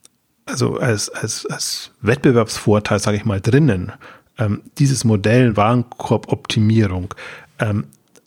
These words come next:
aber das ist nicht der Kunden-U S P. Also der Kunden-U S P ist ja immer, wir wollen günstiger als Amazon sein oder bleiben. Das war ja mal so die, die Grundidee. Ich glaub, sowas kannst du nicht, nicht durchhalten.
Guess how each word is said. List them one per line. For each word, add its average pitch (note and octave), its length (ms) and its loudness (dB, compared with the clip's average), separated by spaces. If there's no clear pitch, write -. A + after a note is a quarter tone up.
aber A2 200 2
das - 140 -2
ist - 160 -4
nicht C#3 220 2
der C3 80 2
Kunden-U A#2 360 2
S G2 160 -4
P. - 360 -4
Also A2+ 180 2
der - 160 -10
Kunden-U D#3 260 2
S C#3 120 2
P D3+ 120 4
ist C3+ 100 2
ja A#2 80 4
immer, C3 180 4
wir A#2+ 80 4
wollen A2+ 120 6
günstiger A2+ 420 2
als G#2 280 -2
Amazon C#3+ 560 4
sein B2+ 340 0
oder C3+ 160 2
bleiben. C3 380 2
Das B2 160 -2
war A#2 100 2
ja A#2+ 60 0
mal A#2+ 160 2
so A#2 100 4
die, A2+ 220 4
die - 80 2
Grundidee. C3+ 680 2
Ich D3 180 -2
glaub, A#2 240 -2
sowas B2 380 2
kannst - 300 0
du A#2 60 4
nicht, - 460 -2
nicht - 200 0
durchhalten. D3+ 580 2